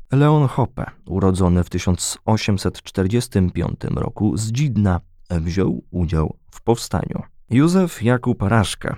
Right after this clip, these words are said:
urodzony w tysiąc osiemset czterdziestym roku z Bobowa, Kleryk zakonu franciszkanów w Łąkach, aresztowany pod zarzutem popierania powstania. Konrad Olszewski, urodzony w tysiąc osiemset czterdziestym ósmym roku z Lubawy,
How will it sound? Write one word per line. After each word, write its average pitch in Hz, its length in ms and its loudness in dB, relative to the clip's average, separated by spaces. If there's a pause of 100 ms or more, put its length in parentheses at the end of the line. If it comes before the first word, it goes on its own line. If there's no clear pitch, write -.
urodzony 98 580 2
w - 60 -8
tysiąc 95 540 0
osiemset 98 520 -2
czterdziestym 92 600 0
roku 87 440 -2
z 101 160 0
Bobowa, 113 580 2 (260)
Kleryk 175 500 2
zakonu 123 500 0
franciszkanów 104 800 -2
w 98 60 0
Łąkach, - 680 -6
aresztowany 120 840 2
pod 107 280 0
zarzutem 92 580 2 (220)
popierania 98 640 0
powstania. - 580 -4 (200)
Konrad 160 480 0
Olszewski, - 720 -2 (180)
urodzony 92 680 4
w - 80 -16
tysiąc 90 440 -2
osiemset 98 480 -2
czterdziestym 82 760 -4
ósmym 73 400 -4
roku 92 520 -2
z 98 100 -2
Lubawy, 104 500 0